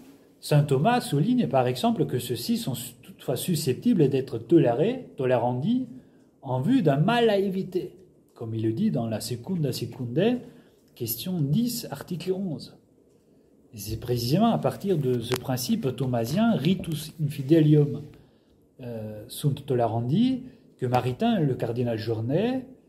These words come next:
justifie l'État laïque comme garant de la liberté religieuse, hein, qui n'est pas à confondre, en plus,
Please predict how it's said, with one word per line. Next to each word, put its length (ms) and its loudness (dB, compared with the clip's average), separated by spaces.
justifie 540 2
l'État 280 4
laïque 420 0
comme 200 -6
garant 320 0
de 60 0
la 80 6
liberté 800 0
religieuse, 680 2
hein, 120 -6
qui 120 -6
n'est 80 -4
pas 120 4
à 40 4
confondre, 760 -2
en 80 -12
plus, 480 -6